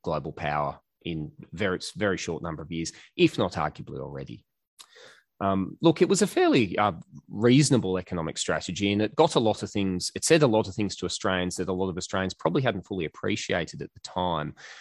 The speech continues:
Um, basically, that India is too large, it's too diverse.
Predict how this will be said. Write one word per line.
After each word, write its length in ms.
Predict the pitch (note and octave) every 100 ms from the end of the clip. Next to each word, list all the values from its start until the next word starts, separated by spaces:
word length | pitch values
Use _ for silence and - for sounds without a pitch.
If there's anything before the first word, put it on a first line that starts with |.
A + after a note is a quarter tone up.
| - - -
Um, 140 | G2 -
basically, 540 | A#2 D#3 - - F2
that 120 | D#2+ E2+
India 320 | A#2 G#2 F2
is 140 | E2
too 160 | - F2
large, 580 | E2+ G#2+ A#2 A2+ A2 -
it's 160 | - -
too 160 | F#2
diverse. 760 | D#2+ D#2 D2+ A2 A2+ G#2+ -